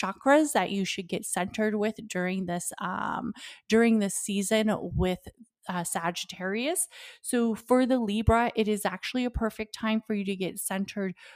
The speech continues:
with the throat chakra. Also, we will move on to the Virgo. <laughs> So for the Virgo, this is a beautiful time for you to take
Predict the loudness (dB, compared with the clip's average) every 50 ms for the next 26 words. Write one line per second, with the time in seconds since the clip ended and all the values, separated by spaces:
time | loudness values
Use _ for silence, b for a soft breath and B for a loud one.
0 | B B _ -4 0 2 2 2 0 -2 _ _ -2 -2 -2 -2 -2 0 2 2
1 | 2 0 -4 _ _ _ -6 -6 -6 -6 -8 -8 -10 -10 -10 -12 B B B B
2 | -20 B B B B B B _ _ 4 4 4 4 4 4 4 4 2 0 -4
3 | _ _ _ _ _ -2 0 2 2 2 2 2 2 4 4 6 6 8 8 8
4 | 8 8 8 6 4 4 6 4 4 4 2 -2 -2 0 0 2 4 6 6 6
5 | 8 10 8 8 8 4 0 2 2 2 4 4 2 2 4 4 4 4 4 6
6 | 6 8 8 8 6 B B B B B B B B B -12 -4 2 6 6 6
7 | 6 6 4 2 2 0 0 0 2 2 2 2 2 2 2 2 2 0 0 0
8 | -2 -2 -4 -6 -6 -4 -2 0 0 0 -2 -4 -4 -4 -2 -2 0 -2 -4 -4
9 | -6 -8 -8 -8 -8 -8 -8 -10 -10 -10 -8 -6 -4 -4 -4 -6 -8 -14